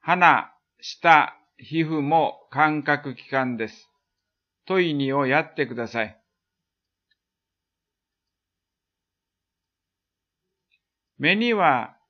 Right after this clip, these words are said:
視細胞という光を感じる特別な細胞があります。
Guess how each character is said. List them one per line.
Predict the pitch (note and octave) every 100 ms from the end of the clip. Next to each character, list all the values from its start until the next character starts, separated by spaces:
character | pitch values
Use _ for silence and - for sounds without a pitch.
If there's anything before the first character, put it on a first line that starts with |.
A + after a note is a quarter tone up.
| _
視 | - D#3
細 | D3+ G#3+ G#3+ F#3
胞 | C#3 C3+ A#2 - _ -
と | C#3+
い | C3+ E3 C#3+ G#2
う | _ _ _
光 | - - F#3+ G3 G3
を | F#3+ F#3
感 | F3+ F3+ F#3 E3+
じ | C3+ C3+
る | D3+ A#2+
特 | - C#3+ F3+ F#3+
別 | F3+ E3 C#3+
な | D3 D3
細 | - C3+ C#3
胞 | B2+ C3 B2+
が | C#3+ D3+
あ |
り | A2
ま | G2+ G2+
す。 | -